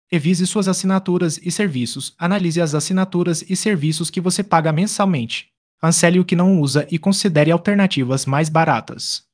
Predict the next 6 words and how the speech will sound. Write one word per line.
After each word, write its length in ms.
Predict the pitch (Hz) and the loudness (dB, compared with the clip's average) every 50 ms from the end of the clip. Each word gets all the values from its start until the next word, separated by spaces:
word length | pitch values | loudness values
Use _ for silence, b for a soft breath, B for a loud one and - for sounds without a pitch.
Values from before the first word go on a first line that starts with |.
| _ _ _ _ - | _ _ _ _ 2
Cinco, 400 | - 170 139 123 - - 131 - _ _ _ _ _ _ _ | 4 6 4 4 2 -4 -12 -18 _ _ _ _ _ _ _
estabeleça 500 | 135 - - 208 190 196 180 196 196 - | -6 0 2 4 4 6 4 4 4 4
um 80 | 202 180 | 2 2
fundo 300 | - - - 160 156 151 | 2 0 0 0 0 2
de 100 | 143 160 | 2 2
emergência. 600 | 160 170 180 156 143 135 131 123 - - - | 4 4 4 4 2 0 0 -2 -6 -8 -12